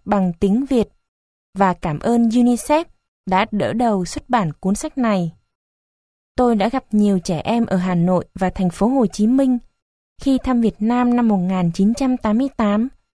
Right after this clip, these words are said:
với tư cách sứ giả thiện chí unicef.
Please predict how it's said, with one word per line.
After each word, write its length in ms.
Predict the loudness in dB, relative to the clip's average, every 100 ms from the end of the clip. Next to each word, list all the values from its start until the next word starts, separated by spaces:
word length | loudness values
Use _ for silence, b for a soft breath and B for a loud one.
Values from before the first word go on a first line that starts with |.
| _ -6
với 160 | 0 0 2
tư 100 | -2
cách 240 | -2 -6 -6
sứ 320 | -6 -2 -2
giả 280 | 0 -2 -2 -6
thiện 200 | -8 -8
chí 240 | -2 -2 -2 0
unicef. 600 | 2 4 2 0 -4